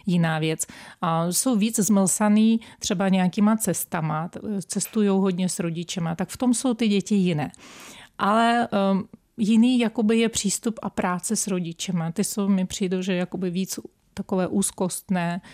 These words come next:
a víc chtějí, aby, mm, eh, to dítě, aby jsme každé dítě brali jako individualitu, což bereme, ale potom, když máte na zájezdu čtyřicet pět, padesát dětí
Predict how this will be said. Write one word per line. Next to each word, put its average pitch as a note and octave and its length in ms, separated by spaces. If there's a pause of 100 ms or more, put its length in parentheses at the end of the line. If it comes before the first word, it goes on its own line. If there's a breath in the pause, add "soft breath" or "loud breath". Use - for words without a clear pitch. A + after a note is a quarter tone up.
(320 loud breath)
a E3+ 240
víc G3 320
chtějí, F#3+ 600
aby, F3+ 440
mm, F3+ 840 (460 soft breath)
eh, G#3 320
to G3+ 100
dítě, F#3 400 (100)
aby G#3 200
jsme G#3 300 (100)
každé G#3+ 340
dítě G#3 280
brali G3+ 320
jako G3 260
individualitu, G3+ 760
což G#3+ 240
bereme, F#3+ 480
ale F#3 300
potom, G#3 340
když G3 220
máte F#3+ 300
na G3 140
zájezdu F#3+ 420
čtyřicet G3 600
pět, G3+ 260
padesát G3 580
dětí G3+ 480